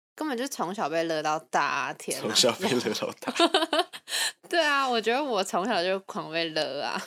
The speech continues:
Speaker 2: <laughs> 有没有这么坎坷？
Speaker 1: <laughs> 不是坎坷，就是感觉有种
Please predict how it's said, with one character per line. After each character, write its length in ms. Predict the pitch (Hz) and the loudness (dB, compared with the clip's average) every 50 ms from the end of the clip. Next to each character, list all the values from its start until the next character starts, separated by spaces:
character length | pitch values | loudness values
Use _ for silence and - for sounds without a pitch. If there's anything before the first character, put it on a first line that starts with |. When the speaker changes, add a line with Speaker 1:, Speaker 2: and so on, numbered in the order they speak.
| - - | 0 0
Speaker 2:
<laughs> 180 | 339 - - | 0 2 2
有 160 | 359 - 113 | 4 4 4
没 120 | 113 120 117 | 6 6 4
有 60 | 117 | 4
这 100 | 120 127 | 4 4
么 100 | 117 113 | 4 4
坎 300 | 110 - - 90 87 90 | 2 2 2 2 0 0
坷？ 320 | - - 104 98 92 90 90 - - - - - - - - - _ | 0 0 2 4 4 2 0 -4 -6 -8 -10 -16 -18 -20 -20 -20 _
Speaker 1:
<laughs> 680 | _ - - - - _ _ - - - - - _ | _ -14 -14 -14 -14 _ _ -14 -12 -10 -10 -12 _
不 120 | - 277 330 | -2 0 2
是 60 | 381 554 - | 4 4 2
坎 260 | - 359 320 214 202 | 2 2 0 0 0
坷， 220 | 214 277 294 311 311 | 0 2 2 2 2
就 140 | 330 349 | 0 -2
是 260 | 330 349 349 320 262 226 - _ - | 0 0 0 0 0 -2 -4 _ -4
感 140 | - 220 220 | -2 0 2
觉 100 | 233 254 | 2 2
有 140 | 247 233 | 2 2
种 180 | 196 175 - - | 0 -2 -6 -10